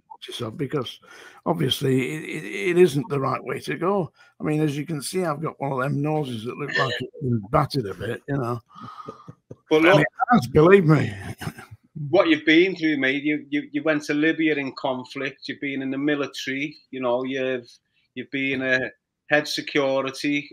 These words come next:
Speaker 2: in a, in a chain of businesses up and down the country, I suppose. Then what, you, you was a prison officer, wasn't you? That's, that's what I'm intrigued to hear about,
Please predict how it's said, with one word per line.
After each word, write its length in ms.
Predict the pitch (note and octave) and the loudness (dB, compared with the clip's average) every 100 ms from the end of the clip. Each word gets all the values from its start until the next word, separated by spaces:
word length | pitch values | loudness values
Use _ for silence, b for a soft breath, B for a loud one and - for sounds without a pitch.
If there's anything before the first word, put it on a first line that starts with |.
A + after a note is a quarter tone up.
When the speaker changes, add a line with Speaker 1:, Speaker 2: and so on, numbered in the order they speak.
| - | -8
Speaker 2:
in 160 | C3 | -4
a, 200 | B2+ B2 - - | -2 -4 -6 -10
in 140 | B2 | -8
a 40 | A#2 | -6
chain 440 | - C#3+ C3 B2+ | -4 -2 -2 -2
of 160 | B2+ G#2+ - _ | -6 -8 -18 _
businesses 720 | - B2+ C3+ B2+ - C3+ C3+ - _ | 0 0 0 -6 -6 -10 -12 -18 _
up 100 | B2 - | -12 -8
and 120 | B2+ | -4
down 260 | C3 B2+ B2 | -2 -2 -4
the 80 | |
country, 460 | - C3 B2+ - C3 | -6 -6 -6 -6 -6
I 40 | |
suppose. 720 | B2+ - - C3 B2+ C#3+ - - b b _ _ | -6 -10 -4 -2 -2 -4 -8 -16 b b _ _
Then 480 | - C#3 C#3+ C#3+ B2+ - _ _ _ _ | 2 4 4 2 -4 -10 _ _ _ _
what, 500 | - A#2 C#3+ G3+ G3+ - | -20 -2 4 6 4 -4
you, 180 | E3 D#3 D3+ | -2 0 2
you 200 | D3+ D#3 | 2 4
was 300 | E3+ F#3 E3+ | 6 6 6
a 40 | |
prison 360 | D#3+ D#3+ D3 D3 | 2 0 0 0
officer, 360 | E3 F3 F3+ F3 | 0 -2 -2 0
wasn't 340 | C3+ B2 C3+ | 0 -2 0
you? 160 | C#3 D3 | 0 2
That's, 280 | E3 D#3 - | 0 -2 -2
that's 220 | D3+ D#3 - | 0 2 2
what 100 | D3 | 2
I'm 120 | D3 | 4
intrigued 520 | D3 C#3+ D3+ C#3+ C#3+ | 2 0 0 -2 -2
to 100 | C#3+ | -4
hear 260 | C#3 D3 E3+ | -2 0 0
about, 280 | F3 E3+ | -2 -4